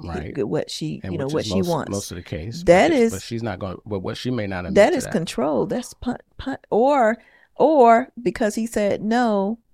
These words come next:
Speaker 1: I'm not gonna buy, you know, you can't have this. I don't think you should buy that expensive dress." Silent treatment until, you know, "Okay, I'm gonna be silent or I'm not gonna talk to you."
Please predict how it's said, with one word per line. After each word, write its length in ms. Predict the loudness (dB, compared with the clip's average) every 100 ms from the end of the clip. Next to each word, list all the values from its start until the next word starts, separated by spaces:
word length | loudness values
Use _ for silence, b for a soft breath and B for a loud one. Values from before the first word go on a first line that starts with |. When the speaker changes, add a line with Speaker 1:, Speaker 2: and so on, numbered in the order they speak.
| _
Speaker 1:
I'm 160 | -8 -4
not 220 | -4 -4
gonna 200 | -6 -6
buy, 360 | -4 -2 -2 -4
you 140 | -6
know, 100 | -6
you 200 | -4 -6
can't 340 | -4 -4 -4 -4
have 320 | -4 -4 -4
this. 260 | -6 -6
I 80 | -6 -6
don't 160 | -6
think 180 | -8 -8
you 80 | -6
should 180 | -6 -4
buy 200 | -4 -2
that 140 | -4
expensive 500 | -6 -8 -10 -8 -12
dress." 480 | -6 -2 0 -2 -8 _ b b b _ -10
Silent 500 | 4 6 6 4 -2
treatment 640 | -4 -4 -2 -2 -2 -4 _ _ _ -18 -2
until, 720 | -2 -2 0 4 4 4 0 -6 _ _ -10
you 120 | -6
know, 180 | -6 -6
"Okay, 500 | -6 -4 -4 -4 -8 -10
I'm 100 | -8
gonna 160 | -6
be 140 | -6 -6
silent 540 | -4 -4 -2 -4 -6
or 100 | -6
I'm 140 | -4 -4
not 160 | -6
gonna 180 | -8 -8
talk 300 | -4 -4 -4
to 120 | -8
you." 300 | -8 -6 -10